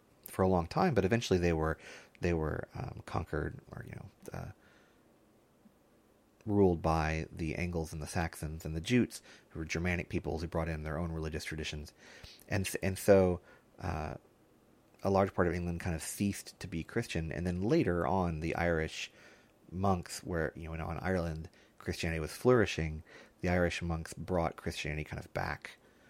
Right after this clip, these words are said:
um, to England in a, in a very real way. Uh,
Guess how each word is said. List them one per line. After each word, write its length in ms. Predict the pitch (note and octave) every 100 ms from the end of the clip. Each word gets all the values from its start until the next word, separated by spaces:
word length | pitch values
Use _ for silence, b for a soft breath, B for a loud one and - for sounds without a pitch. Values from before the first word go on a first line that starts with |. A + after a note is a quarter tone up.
| B B -
um, 200 | D#2+ D#2 E2+
to 120 | -
England 420 | E2+ D#2+ F2 - D#2+
in 80 |
a, 180 | D#2 D2 - -
in 100 | D#2+
a 40 |
very 200 | D#2 D2+
real 260 | - D#2+ G1+
way. 260 | - - - B B B - -
Uh, 120 | G#2